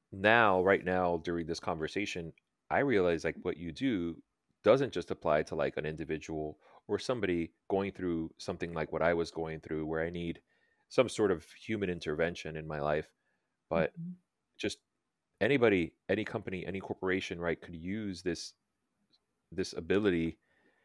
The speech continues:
Speaker 1: to, to reset, but much easier said than done.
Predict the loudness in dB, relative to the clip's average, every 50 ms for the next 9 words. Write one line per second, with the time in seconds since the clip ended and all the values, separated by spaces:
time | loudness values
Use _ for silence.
0 | _ _ _ -10 -6 -6 -4 -4 -4 -6 -8 -12 _ _ -8 -6 -4 -2 -2 -2
1 | -4 0 4 4 4 4 2 -4 _ _ _ _ _ _ _ _ _ _ _ _
2 | _ _ _ _ _ _ 2 4 6 6 6 4 0 _ _ _ _ _ _ _
3 | _ _ _ _ -12 -10 -8 0 4 4 4 4 2 -4 -6 _ -6 -6 -4 -4
4 | -4 -4 -4 -4 0 -2 -2 0 -2 -6 -8 -4 -2 0 0 0 0 -4 -8 -12